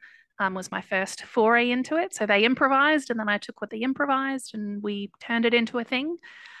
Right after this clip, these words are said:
Um, my first kind of proper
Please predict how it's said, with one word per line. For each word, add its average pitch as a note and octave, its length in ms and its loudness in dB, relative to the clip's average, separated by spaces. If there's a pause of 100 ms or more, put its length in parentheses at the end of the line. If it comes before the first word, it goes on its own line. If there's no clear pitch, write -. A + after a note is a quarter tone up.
(240)
Um, G#3+ 460 2 (1600)
my B3 140 0
first D#4+ 320 2
kind B3+ 180 -2
of A#3 140 -4
proper G3 580 0